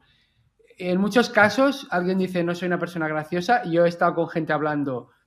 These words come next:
que he conocido hace poco y me dicen esto, y hablando un rato me han hecho reír,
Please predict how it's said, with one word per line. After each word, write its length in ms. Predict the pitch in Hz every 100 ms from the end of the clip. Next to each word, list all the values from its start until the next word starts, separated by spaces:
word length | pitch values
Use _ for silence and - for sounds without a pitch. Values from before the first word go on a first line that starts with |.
| _
que 120 | 160
he 40 | 160
conocido 420 | 170 160 160 151
hace 200 | 143 147
poco 320 | 151 151 147
y 20 |
me 120 | 139
dicen 280 | 151 151 170
esto, 480 | 160 156 220 226 -
y 120 | 156
hablando 340 | 151 151 156 165
un 100 | 156
rato 520 | 160 151 202 208 -
me 120 | 147
han 100 | 143
hecho 240 | 143 139 143
reír, 340 | 139 135 143